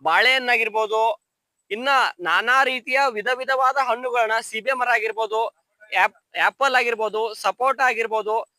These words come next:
so ಪ್ರತಿಯೊಂದು ಹಣ್ಣುಗಳನ್ನ ಬೆಳೆದಿದ್ದಾರೆ. So ಆಮೇಲೆ ತೆಂಗನ್ನ ನಾವು, ಆ, ಹತ್ತಡಿಗೆ ಹತ್ತಡಿಗೆ ಸಾಲುಗಳಲ್ಲಿ ಬೆಳೆದಿರ್ತೀವಿ. But ಇವರು ತೆಂಗನ್ನ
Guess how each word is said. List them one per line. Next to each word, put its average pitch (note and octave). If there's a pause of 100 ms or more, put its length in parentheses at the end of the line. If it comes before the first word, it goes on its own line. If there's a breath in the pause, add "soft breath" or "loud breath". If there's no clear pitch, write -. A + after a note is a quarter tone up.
(140)
so A3
ಪ್ರತಿಯೊಂದು C#4
ಹಣ್ಣುಗಳನ್ನ C4
ಬೆಳೆದಿದ್ದಾರೆ. A#3
So A#3
ಆಮೇಲೆ B3+
ತೆಂಗನ್ನ B3
ನಾವು, C4+ (440)
ಆ, G3+
ಹತ್ತಡಿಗೆ B3+
ಹತ್ತಡಿಗೆ A#3+
ಸಾಲುಗಳಲ್ಲಿ C4
ಬೆಳೆದಿರ್ತೀವಿ. A3 (220)
But G3+
ಇವರು B3
ತೆಂಗನ್ನ B3